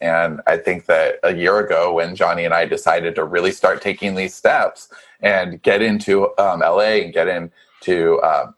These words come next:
not going there and aggressively trying to make a deal, because that's it. We're not trying to make a deal. We're trying to make a relationship.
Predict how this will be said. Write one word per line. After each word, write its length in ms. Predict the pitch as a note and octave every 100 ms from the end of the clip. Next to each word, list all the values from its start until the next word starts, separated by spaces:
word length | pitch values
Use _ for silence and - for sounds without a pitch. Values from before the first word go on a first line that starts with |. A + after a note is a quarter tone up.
| _ _ _ - -
not 320 | G2+ A2+ -
going 280 | B2 B2 A#2
there 160 | G#2+
and 80 | G2
aggressively 840 | F#2+ G2+ G2 - F2+ F#2 F2 E2+ - _
trying 300 | - F#2+ G2
to 60 | F#2+
make 200 | F#2+ G2
a 80 | E2
deal, 480 | D#2+ D#2+ A2+ B2 - -
because 260 | G2+ A#2+
that's 220 | A#2+ B2 B2+
it. 180 | G#2
We're 140 | G#2 B2
not 200 | A#2+ A2
trying 220 | A#2 G#2+
to 60 | F#2
make 160 | F2+
a 60 | E2
deal. 280 | F2 D2+ D#2+
We're 100 | F#2+
trying 200 | G#2 G2
to 60 |
make 160 | F#2 E2+
a 40 |
relationship. 680 | D2+ D#2 E2+ - - - -